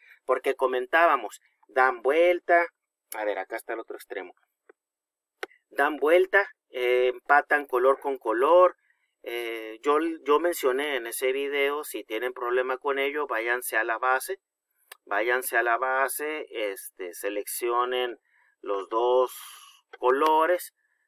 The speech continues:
el amarillo o el rojo con el rojo, el verde con el verde, el blanco con el blanco, en fin.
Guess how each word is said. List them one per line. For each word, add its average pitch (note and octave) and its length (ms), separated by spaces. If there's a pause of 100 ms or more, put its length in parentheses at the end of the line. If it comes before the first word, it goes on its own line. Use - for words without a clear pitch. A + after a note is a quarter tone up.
(160)
el F#2 200
amarillo A2 640
o G#2 140
el F#2 100
rojo A2 340
con G2+ 180
el G2 120
rojo, B2+ 440
el G#2 120
verde G#2 300
con F#2+ 180
el F#2+ 160
verde, G#2 600
el F#2 140
blanco G#2+ 340
con G2+ 180
el F#2+ 100
blanco, G#2+ 480
en G2+ 80
fin. B2+ 180